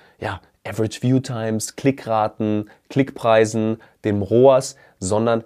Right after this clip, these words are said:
poas. Das heißt, ein Wert, der Retouren, Margenstrukturen, A O Vs, Bestandskundenquoten, deine C L V-Extensions, alles berücksichtigt. Und dafür gibt es ein kleines Reporting-Sheet, wo auch entsprechend die funktionierenden Assets einmal festgehalten werden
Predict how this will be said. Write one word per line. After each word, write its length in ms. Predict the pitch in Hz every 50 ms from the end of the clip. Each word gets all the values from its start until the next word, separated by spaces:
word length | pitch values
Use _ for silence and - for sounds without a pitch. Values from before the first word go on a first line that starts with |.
| _ _ -
poas. 360 | - - 123 113 - - -
Das 180 | - - - -
heißt, 240 | 120 127 - - -
ein 180 | 92 90 82
Wert, 300 | 98 110 131 160 - - _ _ _ _ -
der 360 | - 101 104 98 95 92 - -
Retouren, 680 | - 92 101 - - - 170 170 170 165 170 170 165 - _ _ _ _ _ _ _ _ _ -
Margenstrukturen, 1080 | 98 120 151 175 160 165 156 - - - 143 - - - 147 135 127 127 127 123 139 - _ _ -
A 180 | 113 131 165 180
O 120 | 165 143
Vs, 440 | 143 147 147 147 147 147 - - - _ _ _ _ _ _ _ _ _ _ _ _ _ _ - - - -
Bestandskundenquoten, 1000 | 120 - - 156 165 175 180 - - 165 - - - - - 135 135 135 - 120
deine 160 | 107 101 98
C 240 | 95 - - 170 175
L 80 | 160
V-Extensions, 560 | 135 139 135 131 - - 120 104 - 104 90 -
alles 180 | 104 113 107
berücksichtigt. 640 | - - 92 90 90 - 87 92 - - - - -
Und 80 | - 95
dafür 200 | 95 98 - 123
gibt 180 | 113 110 - -
es 140 | 110 -
ein 60 | 101 92
kleines 300 | - 101 101 95 - -
Reporting-Sheet, 760 | 117 113 - - 90 90 - 90 87 - - - 196 - - _ _ - - - _ -
wo 100 | 101 87
auch 120 | 101 -
entsprechend 580 | 113 101 - - - 135 135 135 - 143 139 - _ _ _ _
die 80 | - 95
funktionierenden 800 | - 101 98 - - - 87 98 117 139 160 175 156 - 123 -
Assets 500 | - 127 127 - - 131 - - - -
einmal 320 | 190 202 202 202 190 90
festgehalten 720 | - - 151 165 165 - - 139 123 120 117 - - 107
werden 300 | 104 110 110 110 117 110